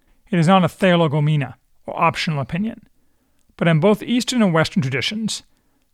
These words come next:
there is no formal statement of the descent. That is, either the details of what exactly happened, or of what that means as a result. The Metropolitan's project is to examine all relevant Orthodox pronouncements on the doctrine,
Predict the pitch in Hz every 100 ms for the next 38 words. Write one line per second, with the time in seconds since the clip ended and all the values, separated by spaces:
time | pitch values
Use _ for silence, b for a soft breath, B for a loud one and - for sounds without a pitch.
0 | - 175 160 208 220 - 175 175 165 -
1 | 147 135 120 123 127 139 214 156 - -
2 | _ _ _ _ - 175 156 151 120 -
3 | _ _ _ _ - 180 180 160 147 131
4 | - 226 254 147 131 135 110 127 110 113
5 | 117 - 131 185 _ 190 147 170 - 170
6 | 151 127 123 120 147 131 139 151 123 -
7 | _ _ _ _ _ _ _ _ _ _
8 | 170 156 - 196 277 233 175 - 170 139
9 | 123 139 - - - 165 127 151 143 139
10 | 165 185 208 170 156 151 - 160 147 151
11 | 147 - 160 143 131 - 139 131 110 107
12 | 95 - 175